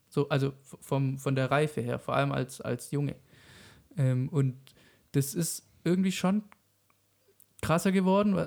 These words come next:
also dieses, dieses Thema. Aber ich glaub trotzdem, dass, dass das, um's jetzt mal wieder auf den Religionsunterricht zurückzuziehen, dass das was ist, was vielleicht bei der, der Ausbildung zu Diakoninnen und Diakonen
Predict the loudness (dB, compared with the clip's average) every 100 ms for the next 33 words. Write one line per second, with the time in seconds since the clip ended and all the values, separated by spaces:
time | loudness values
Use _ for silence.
0 | -2 -2 -2 -2 -6 -6 -6 -6 -6 -4
1 | -2 0 -2 -2 0 0 -2 _ -20 _
2 | _ _ _ -10 -8 0 0 2 0 -2
3 | 0 -2 0 -2 -4 -14 _ _ -20 -20
4 | _ -6 -6 -4 -4 -6 -4 -4 -2 -4
5 | 0 0 0 -2 -2 0 0 -2 0 -2
6 | 0 0 0 -2 -6 -4 -4 -4 -12 -10
7 | -4 -2 -4 -10 -20 -20 -20 _ _ _
8 | 2 2 2 0 2 0 0 -2 -2 -2
9 | -8 -16 -16 -2 0 0 -6 -14 _ _
10 | -10 -2 2 2 0 0 2 2 2 0
11 | -2 0 -2 0 -2 0 -2 -4 -4 0
12 | 2 0 0 2 4 4 2 0 -2 _
13 | _ -4 0 0 0 0 0 0